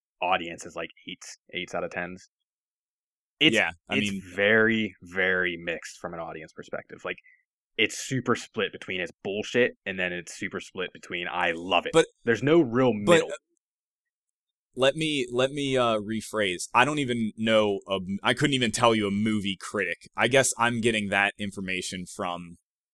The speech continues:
Speaker 2: gaming stuff. So I would consider that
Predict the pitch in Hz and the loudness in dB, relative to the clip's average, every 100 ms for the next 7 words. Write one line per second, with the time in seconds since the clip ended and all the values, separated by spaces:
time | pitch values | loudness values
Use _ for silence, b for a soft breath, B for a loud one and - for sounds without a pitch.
0 | _ _ _ _ - 107 135 151 90 - | _ _ _ _ 2 6 6 6 -2 -4
1 | - 80 - - _ - 139 107 139 160 | -4 -6 -10 -20 _ 0 4 8 6 6
2 | 113 123 117 127 113 95 107 123 196 | 0 -4 -2 0 0 2 4 6 4